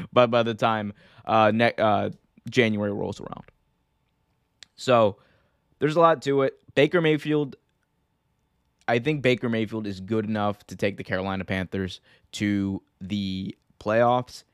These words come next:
Is he good enough to win a Super Bowl? That's a whole different s-, argument.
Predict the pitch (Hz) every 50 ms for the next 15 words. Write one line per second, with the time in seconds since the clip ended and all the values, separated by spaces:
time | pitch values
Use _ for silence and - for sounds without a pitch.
0 | _ _ - 165 190 175 - 127 127 135 135 131 120 - 110 98 110 104 90 -
1 | - 131 139 147 160 156 151 151 156 160 - - 123 131 120 95 98 110 123 131
2 | 131 131 127 131 107 110 123 117 117 - _ _ _ - - - - _ _ _
3 | - 120 123 120 120 127 127 127 123 123 -